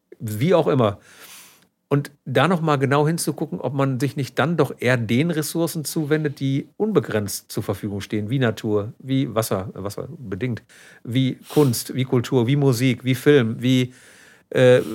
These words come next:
wie Tanz, ähm, äh, wie, wie Bücher. Und, ähm, das, glaube ich, findet sich ja alles wieder in diesem, in diesem großen Thema Kreativwirtschaft, Musik.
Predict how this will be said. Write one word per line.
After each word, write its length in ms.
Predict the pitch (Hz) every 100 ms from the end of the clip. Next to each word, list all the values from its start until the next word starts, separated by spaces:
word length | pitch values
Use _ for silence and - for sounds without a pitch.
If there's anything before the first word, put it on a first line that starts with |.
| -
wie 180 | 147 156
Tanz, 480 | - 165 127 - -
ähm, 360 | 127 127 123 135 _
äh, 420 | - - - - - - - - - - 107
wie, 340 | 135 147 143 160 - -
wie 220 | 139 156
Bücher. 560 | 117 175 196 135 101 - _ - - _ -
Und, 340 | 139 131 -
ähm, 280 | - 135 131 - _ _ _ _
das, 400 | 143 151 185 - - 147
glaube 360 | 151 139 185 165
ich, 180 | 139 - _ _ - - -
findet 340 | - 170 170
sich 120 | 143
ja 80 | 147 -
alles 300 | 156 190 -
wieder 200 | 160 165
in 80 | 143
diesem, 460 | 131 139 131 - -
in 140 | 131
diesem 140 | 123
großen 300 | 123 147 151
Thema 260 | 139 147 139
Kreativwirtschaft, 840 | - 143 127 202 196 117 - 123
Musik. 400 | 123 113 165 143